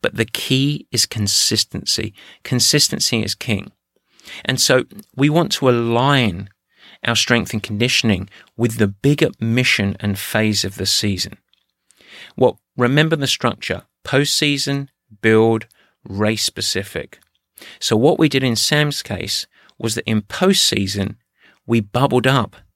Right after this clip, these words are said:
the importance of strength training because the endurance focus was the lower driver at this part of the year.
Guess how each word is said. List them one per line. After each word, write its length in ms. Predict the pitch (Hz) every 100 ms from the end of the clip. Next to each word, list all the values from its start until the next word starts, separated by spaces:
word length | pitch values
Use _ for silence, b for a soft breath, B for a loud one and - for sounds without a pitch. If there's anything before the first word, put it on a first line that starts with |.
| -
the 100 | 110
importance 800 | 104 101 160 156 107 101 101 - -
of 100 | -
strength 340 | - 165 -
training 300 | - 82 -
because 320 | - - 131 -
the 140 | 113
endurance 640 | 113 107 104 127 165 - -
focus 500 | - 95 - 107 -
was 180 | 104
the 140 | 101 104
lower 360 | 104 104 110
driver 540 | 113 - 98 98 98 104 B B
at 160 | 92 -
this 160 | 104
part 300 | - 107 107
of 60 | 98
the 60 |
year. 380 | 95 113 104 78